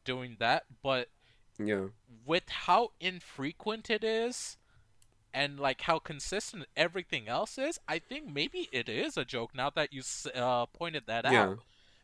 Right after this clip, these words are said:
Speaker 1: Maybe it is. I actually want to know now,
Speaker 2: Because
Speaker 1: but
Speaker 2: there's a
Speaker 1: I
Speaker 2: lot of
Speaker 1: hope it's something like that instead of them just cutting costs,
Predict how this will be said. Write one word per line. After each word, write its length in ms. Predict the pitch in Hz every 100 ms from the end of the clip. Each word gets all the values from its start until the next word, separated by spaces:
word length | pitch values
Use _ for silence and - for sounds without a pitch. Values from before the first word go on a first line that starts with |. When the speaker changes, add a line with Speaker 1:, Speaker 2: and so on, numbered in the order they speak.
| -
Speaker 1:
Maybe 540 | 113 127 196 269 254 233
it 160 | 156 165
is. 380 | 233 104 - - _ - -
I 200 | 156 220
actually 460 | 120 143 - 180 185
want 260 | 165 170 -
to 120 | 156
know 340 | 113 107 131 233
now, 460 | 233 247 254 262 _ _ -
Speaker 2:
Because 380 | 156 - 165 151
Speaker 1:
but 260 | 165 160 156 - -
Speaker 2:
there's 240 | 156 147 147
a 40 |
Speaker 1:
I 60 | 208
Speaker 2:
lot 220 | 131 143 185
of 60 |
Speaker 1:
hope 280 | 170 113 - - - - -
it's 200 | 147 -
something 420 | - 139 - 127
like 220 | 123 120 -
that 160 | 120 139
instead 420 | - - 143 127
of 180 | 117 113
them 300 | 120 117 113
just 340 | - 127 - - - _ _ -
cutting 420 | - 147 156 127
costs, 520 | 110 - 151 107 95